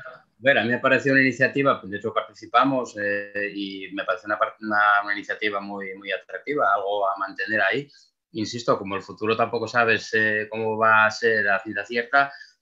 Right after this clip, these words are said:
pues yo creo que ha venido para, para quedarse. Si, si tuviésemos que, no lo quiera Dios, retrotraernos un poquitín, pues sería una manera de mantener un poco el espíritu, el espíritu competitivo. Yo no he usado esta plataforma Zwift, pero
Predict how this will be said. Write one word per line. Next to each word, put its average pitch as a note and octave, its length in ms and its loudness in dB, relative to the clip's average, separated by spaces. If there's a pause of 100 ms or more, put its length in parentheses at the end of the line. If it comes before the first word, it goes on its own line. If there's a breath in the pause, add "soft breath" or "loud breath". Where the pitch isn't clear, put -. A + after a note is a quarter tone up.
(220)
pues G2 160 -6
yo G2 120 0
creo G#2 120 -4
que A2 60 0
ha B2 40 2
venido A#2 360 2
para, F#2 320 0
para F2+ 240 0
quedarse. F#2 640 -6
Si, F#2 420 -14
si F#2 400 -18
tuviésemos G2 580 -6
que, G#2+ 380 0
no G2 100 -6
lo G#2 120 -6
quiera G2 240 0
Dios, C3 280 0
retrotraernos G#2 720 -2
un G#2 120 -12
poquitín, A2 440 -4 (280 soft breath)
pues - 140 -14
sería G2+ 160 -2
una A2+ 120 0
manera A#2+ 320 2
de A2 80 4
mantener G#2+ 420 -2
un G2 120 -8
poco G2 280 -4
el F#2 60 -4
espíritu, F2+ 680 -10
el F2 60 -8
espíritu F2+ 420 -12
competitivo. F#2 720 -6 (320 soft breath)
Yo G2 220 -6
no A2+ 100 0
he A#2+ 40 2
usado G#2+ 280 -4
esta G2 180 -12
plataforma F#2+ 580 -2
Zwift, C3 380 0
pero F#2 260 -6